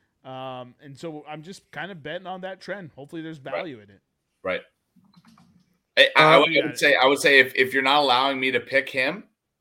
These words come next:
Speaker 2: I, I don't know why I think this, but I think Jaden Ivey might be the most polished N B A player in this rookie class.
Speaker 3: Plus eight fifty, that's good money.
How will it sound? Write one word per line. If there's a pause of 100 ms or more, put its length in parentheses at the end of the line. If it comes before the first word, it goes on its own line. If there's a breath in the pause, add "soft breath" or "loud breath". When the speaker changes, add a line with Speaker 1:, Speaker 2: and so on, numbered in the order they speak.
(120)
Speaker 2:
I,
I
don't
know
why
I
think
this, (100)
but
I
think
Jaden
Ivey
might
be
the
most
polished
N
B
A
player
in
this
rookie
class. (1080)
Speaker 3:
Plus
eight
fifty,
that's
good
money.